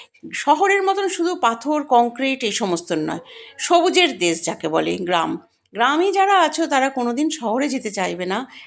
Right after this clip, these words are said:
এত সুন্দর গ্রামের পরিবেশ যে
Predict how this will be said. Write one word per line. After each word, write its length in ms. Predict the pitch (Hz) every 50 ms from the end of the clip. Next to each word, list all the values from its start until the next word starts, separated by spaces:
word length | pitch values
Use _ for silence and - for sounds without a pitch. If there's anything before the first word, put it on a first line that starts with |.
| -
এত 220 | - 208 220 220 311
সুন্দর 600 | 349 370 359 - 285 262 262 262 262 269 269 262
গ্রামের 500 | 220 214 220 208 202 196 208 233 254 254
পরিবেশ 680 | 240 208 202 190 202 202 202 240 226 208 220 - - - _ - _ _ _ _ -
যে 540 | 175 - 196 208 202 196 196 196 196 196